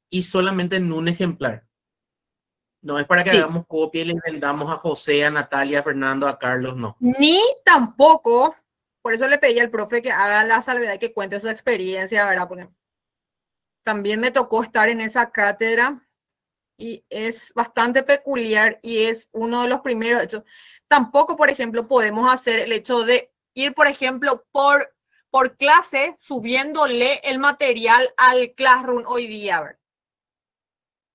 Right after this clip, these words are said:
Speaker 2: Tampoco podemos hacer eso. Entiéndase que igual es con fines didácticos, pero la comunicación al público ya es diferente, porque nosotros estamos dando el material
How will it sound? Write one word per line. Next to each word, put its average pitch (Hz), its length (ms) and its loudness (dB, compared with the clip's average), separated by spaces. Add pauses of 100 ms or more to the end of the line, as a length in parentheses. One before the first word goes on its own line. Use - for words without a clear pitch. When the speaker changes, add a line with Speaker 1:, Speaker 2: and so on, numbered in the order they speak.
(140)
Speaker 2:
Tampoco 277 480 0
podemos 226 360 -4
hacer 220 260 -4
eso. 170 440 -8 (720)
Entiéndase 285 640 -2
que 330 100 -4
igual 269 240 2
es 285 100 -4 (200)
con 277 200 -2
fines 277 260 -4
didácticos, 302 640 2 (100)
pero 294 420 4
la 302 300 4
comunicación 349 1160 -2
al 359 140 -4
público 320 420 -4
ya 294 180 2
es 277 60 -2
diferente, 226 840 -4 (640)
porque 285 200 0
nosotros 294 360 -4
estamos 285 520 2
dando 262 720 2 (120)
el 269 220 -2
material 269 800 2